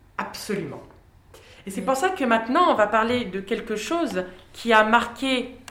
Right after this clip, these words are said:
Speaker 1: la France, comme
Speaker 2: D'ailleurs,
Speaker 1: l'Algérie.
Speaker 2: d'ailleurs, à, euh, au sujet de taire, euh, ces, euh, c-, enfin, ces actes, enfin, les livres, tout ça, tout ça,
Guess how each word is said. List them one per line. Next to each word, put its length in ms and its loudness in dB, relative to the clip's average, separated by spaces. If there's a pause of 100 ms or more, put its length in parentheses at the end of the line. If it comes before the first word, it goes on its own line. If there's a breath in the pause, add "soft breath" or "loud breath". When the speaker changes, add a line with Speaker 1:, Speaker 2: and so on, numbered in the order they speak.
(340 loud breath)
Speaker 1:
la 80 -6
France, 560 -2 (160)
comme 120 2
Speaker 2:
D'ailleurs, 160 6
Speaker 1:
l'Algérie. 360 0 (400)
Speaker 2:
d'ailleurs, 540 -4
à, 280 -14
euh, 240 -6 (140)
au 60 -8
sujet 400 -6
de 300 -8 (160)
taire, 280 -4 (400)
euh, 320 -8
ces, 360 -16
euh, 240 -12
c-, 200 -14 (600)
enfin, 440 -8
ces 300 -10
actes, 400 -10 (160)
enfin, 320 -10 (320 loud breath)
les 80 -8
livres, 440 -6
tout 100 -16
ça, 160 -12
tout 120 -20
ça, 300 -8